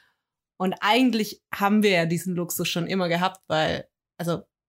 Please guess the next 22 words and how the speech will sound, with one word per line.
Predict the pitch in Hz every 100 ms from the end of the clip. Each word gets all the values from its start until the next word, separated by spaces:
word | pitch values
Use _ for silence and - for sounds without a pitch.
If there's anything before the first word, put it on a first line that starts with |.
| _ _ _ -
früher | - 196 214 196
wu-, | 220 -
warst | 208 196 196
du | 208
eingeschränkt | - 208 208 202 190
durch | 190 180 -
irgendwelche | - 190 180 170 - _ _ _
gesellschaftlichen | 190 170 185 214 - 180 180
Klassen, | 170 190 180 - 196
durch | 185 175 - - -
irgendwelche | - 202 190 180
Kriege, | - 220 226 214 202
du |
warst | 185 190 - - - _
durch | - 196 - _ _ _ _
da, | 196 196
wo | 202
du | 185
hineingeboren | 180 165 208 214 285 240 240 240 226 202
bist, | 226 226
irgendwie | - 233 220 -
eingeschränkt. | 190 233 233 220 196